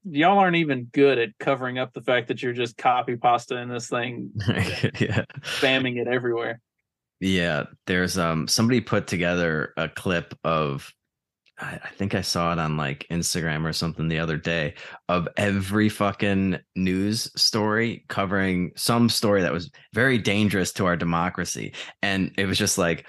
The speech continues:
Speaker 2: one person would start talking and then they'd add in another tile from a different station. And then there's, like, thirty-five stations and they're all saying the exact same fucking thing at the exact same time.
Speaker 1: Word
Speaker 2: It,
Speaker 1: for word. Like, there
Speaker 2: yeah.
Speaker 1: is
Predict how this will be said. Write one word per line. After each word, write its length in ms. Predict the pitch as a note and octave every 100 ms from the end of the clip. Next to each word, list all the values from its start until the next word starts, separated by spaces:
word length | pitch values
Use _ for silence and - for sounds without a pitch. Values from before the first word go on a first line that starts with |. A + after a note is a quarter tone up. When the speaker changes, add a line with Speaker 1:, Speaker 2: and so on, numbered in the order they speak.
| -
Speaker 2:
one 220 | F2+ A#2
person 320 | A2+ A#2 -
would 120 | G#2+ F#2+
start 240 | G#2+ G#2
talking 400 | A2 G#2 A2 G#2+
and 100 | F#2+
then 80 | F#2
they'd 220 | F2+ E2
add 220 | G2 G2
in 80 | G2
another 360 | F2+ F#2 F#2+ G2
tile 400 | - F#2+ F#2 G2
from 200 | F#2 E2+
a 20 |
different 360 | D#2 F2+ G2 -
station. 440 | F#2 F2 A2+ G2+
And 160 | F#2 F#2+
then 140 | G2
there's, 160 | G2+ F2+
like, 180 | D#2 - -
thirty-five 580 | G2+ A2 A2 G2 G2 F2
stations 540 | - E2+ - A2 G#2
and 100 | F#2+
they're 180 | F2+ -
all 260 | F#2+ F#2
saying 360 | F2+ G#2+ F#2 F2
the 160 | E2+ E2
exact 640 | E2 E2+ F2+ E2+ F2+ - _
same 540 | - - F#2 F2 E2+ F2 _
fucking 360 | G#2 F2 F2
thing 220 | E2 E2+ E2 - - -
at 240 | F#2+ G2
the 80 | F#2+
exact 460 | F#2 E2 F2 F2 -
same 220 | E2+ E2
time. 380 | E2+ D#2 C#2+ - _ - - - -
Speaker 1:
Word 300 | C3+ D3 D#3+
Speaker 2:
It, 40 | -
Speaker 1:
for 180 | C#3 B2+
word. 400 | C3+ C3+ A#2 A#2+
Like, 240 | B2 A#2+
there 220 | C#3 D3+
Speaker 2:
yeah. 100 | C3+
Speaker 1:
is 120 | A#2+